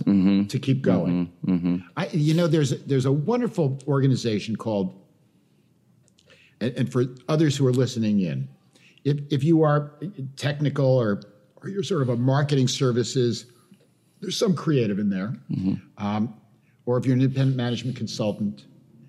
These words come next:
Speaker 2: um, one of the organizations that I like a lot is called Freelance Business E U.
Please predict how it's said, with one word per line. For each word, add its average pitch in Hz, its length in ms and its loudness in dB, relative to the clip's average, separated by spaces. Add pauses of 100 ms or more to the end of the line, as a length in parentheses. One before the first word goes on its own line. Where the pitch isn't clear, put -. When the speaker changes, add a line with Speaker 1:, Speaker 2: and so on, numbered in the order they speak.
(260)
Speaker 2:
um, 101 380 -4
one 165 200 0
of 190 60 0
the 160 120 2
organizations 127 680 -2
that 101 80 -4
I 98 80 -2
like 101 240 -4
a 98 40 -4
lot 95 400 -6 (680)
is 92 120 -12
called 101 640 -2 (140)
Freelance 147 800 0
Business 110 680 -2
E 127 80 -2
U. 104 560 -2